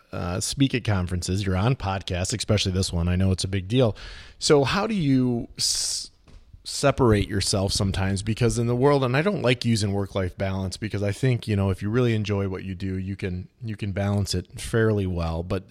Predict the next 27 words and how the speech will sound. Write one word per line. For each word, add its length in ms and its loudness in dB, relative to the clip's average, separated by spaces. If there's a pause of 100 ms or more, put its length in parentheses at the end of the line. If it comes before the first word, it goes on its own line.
(140)
there 280 2
is 160 4
times, 280 -2
especially 440 -2
when 100 0
I 60 0
was 120 -2
first 220 -2
starting 320 -2
off, 240 0
that 260 -4 (520)
it 160 -6
seemed 480 2
like 220 6
to 120 0
me 180 2
that 160 0
if 140 -4
I 100 2
wasn't 500 2
working 480 0
on 160 0
my 180 0
business 640 -4 (380)
at 120 0
any 260 6
time, 480 0